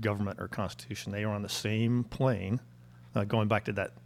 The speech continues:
that thing. And so a lot of times we think of, you know, Texas is subordinate to Washington, D C. That's absolutely not true.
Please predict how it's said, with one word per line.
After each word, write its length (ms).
that 180
thing. 300
And 80
so 120
a 40
lot 160
of 60
times 180
we 100
think 300
of, 200
you 80
know, 80
Texas 440
is 120
subordinate 500
to 120
Washington, 360
D 100
C. 200
That's 180
absolutely 400
not 160
true. 220